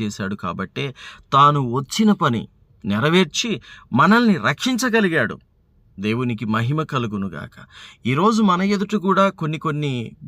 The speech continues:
గోల్స్, గురులు, గమ్యాలు ఉన్నాయి. పరలోకం మనం కూడా వెళ్ళవలసి ఉంది.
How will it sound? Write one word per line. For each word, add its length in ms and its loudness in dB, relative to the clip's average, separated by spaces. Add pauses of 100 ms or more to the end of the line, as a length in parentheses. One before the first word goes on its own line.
గోల్స్, 400 -2
గురులు, 680 -4
గమ్యాలు 580 -2 (340)
ఉన్నాయి. 400 4
పరలోకం 680 2
మనం 260 4
కూడా 200 2
వెళ్ళవలసి 580 0
ఉంది. 360 -4